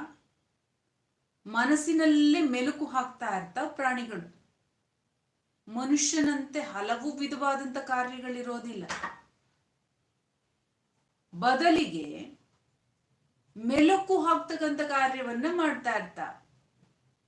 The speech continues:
ಏಕೆಂದ್ರೆ ಅವುಗಳಲ್ಲಿ ನಿರ್ದಿಷ್ಟವಾದಂತ ಕಾರ್ಯಾವಳಿಗಳು.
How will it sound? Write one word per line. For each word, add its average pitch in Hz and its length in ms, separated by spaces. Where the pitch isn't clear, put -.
ಏಕೆಂದ್ರೆ 240 360
ಅವುಗಳಲ್ಲಿ 240 560
ನಿರ್ದಿಷ್ಟವಾದಂತ 254 1120
ಕಾರ್ಯಾವಳಿಗಳು. 185 760